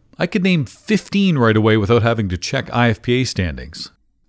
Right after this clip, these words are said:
But thankfully in twenty twenty-two, after a great seventh place finish at Indisc, we were able to see Walt at Texas Pinball Festival, Pinfest, and two dominant trips to District eighty-two.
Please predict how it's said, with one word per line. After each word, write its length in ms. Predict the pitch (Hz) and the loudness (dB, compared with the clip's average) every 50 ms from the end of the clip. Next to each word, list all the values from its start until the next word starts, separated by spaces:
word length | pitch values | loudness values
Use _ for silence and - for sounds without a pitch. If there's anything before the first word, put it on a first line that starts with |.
| _ | _
But 160 | - 110 101 | -6 -6 -4
thankfully 560 | - - 156 202 220 208 - 170 151 143 139 127 | -2 0 0 0 0 -2 -2 0 0 2 2 2
in 80 | 110 | 0
twenty 320 | 101 - - 131 135 127 110 | 0 0 -2 0 0 0 0
twenty-two, 600 | - 120 120 117 117 107 - - 117 117 123 120 | 0 0 0 2 2 0 0 0 0 2 2 2
after 240 | 104 95 - 104 | 0 0 -2 -2
a 80 | 95 92 | -2 -2
great 360 | 85 101 113 123 139 165 - | -4 -2 -2 -2 -2 -2 -4
seventh 400 | - - - 127 123 127 - - | -4 0 0 0 0 -2 -8 -6
place 260 | - 113 110 101 - | -2 0 0 0 0
finish 320 | - - 131 127 107 - - | -2 -4 -2 -2 -2 -2 -2
at 80 | 92 | -2
Indisc, 460 | 82 101 113 117 101 82 73 - - - _ _ _ _ _ _ | 0 0 0 0 0 -2 -2 -6 -10 -12 _ _ _ _ _ _
we 100 | 98 98 | 0 0
were 140 | 95 101 117 | 2 2 2
able 240 | 139 151 147 143 104 | 2 2 2 0 0
to 80 | 104 | -2
see 200 | - - - 123 | -2 0 0 0
Walt 440 | 107 104 104 107 117 - - - - | 0 2 2 2 2 0 -2 -4 -12
at 120 | - - _ | -18 -16 _
Texas 340 | - - - - - - - | -4 -4 -4 -2 -4 -4 -2
Pinball 340 | - 185 175 147 113 87 | 0 0 2 2 2 0
Festival, 500 | - - 92 85 - - 85 69 - - _ _ _ - _ | 0 -4 -6 -6 -6 -10 -12 -14 -16 -18 _ _ _ -18 _
Pinfest, 540 | - 202 208 175 - 104 - - - - - - _ _ _ _ _ | -2 -2 -2 0 0 -2 -2 -2 -8 -14 -16 -20 _ _ _ _ _
and 160 | 92 92 90 | -6 -6 -6
two 240 | - - 180 214 190 | -2 -2 0 0 0
dominant 580 | 117 87 - 117 113 135 165 160 123 101 95 - | -2 -2 -2 0 0 2 2 0 -2 -2 -4 -2
trips 300 | - 117 117 - - - | -2 -2 -2 -2 -6 -6
to 100 | - 101 | -6 -4
District 380 | 76 107 113 - - 127 - 120 | -2 -2 -4 -4 -6 -6 -2 -2
eighty-two. 560 | 113 110 101 95 - - 113 101 78 65 | 0 0 0 -2 -2 0 0 0 0 -2